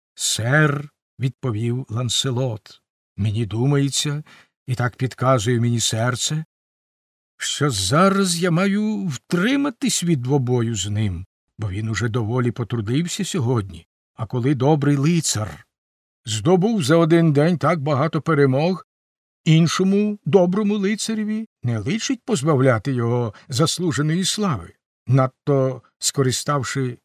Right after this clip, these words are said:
з його втоми. Бо, можливо, — сказав далі сер Ланселот, — він міряється силою із своїми суперниками, і дама його серця віддає йому свою прихильність,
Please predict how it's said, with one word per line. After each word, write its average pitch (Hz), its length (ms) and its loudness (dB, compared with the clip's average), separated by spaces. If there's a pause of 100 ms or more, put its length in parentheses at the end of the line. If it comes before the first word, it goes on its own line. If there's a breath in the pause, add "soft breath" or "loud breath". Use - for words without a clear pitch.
(360)
з 107 120 -4
його 131 240 0
втоми. 139 520 -2 (640)
Бо, 123 100 -2
можливо, — 127 760 0 (340)
сказав 117 440 -4
далі 117 260 0
сер 120 240 -4
Ланселот, — 120 600 -4 (400)
він 151 280 2
міряється 151 520 4
силою 175 640 0 (300)
із 151 160 2
своїми 151 400 2
суперниками, 156 920 0 (260 loud breath)
і 127 260 0
дама 147 360 2
його 139 240 4
серця 151 460 0
віддає 127 480 0
йому 147 220 2
свою 131 320 -2
прихильність, 165 920 -2